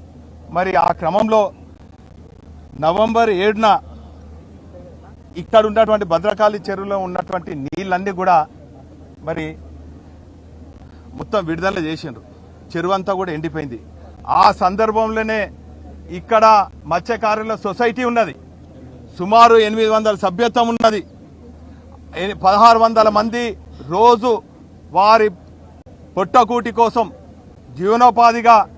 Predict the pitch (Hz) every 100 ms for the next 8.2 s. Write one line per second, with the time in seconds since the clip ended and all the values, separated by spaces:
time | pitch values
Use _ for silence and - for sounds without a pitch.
0 | - - - - - - - - - -
1 | 202 254 240 180 254 240 226 220 226 226
2 | 226 214 233 214 214 220 226 214 214 208
3 | 208 196 233 254 226 - - - - -
4 | - - - - - - - - 151 208
5 | 226 220 202 175 175 - 269 294 - -
6 | - - - - - - - - - 214
7 | 214 202 233 254 247 240 247 220 214 226
8 | 240 240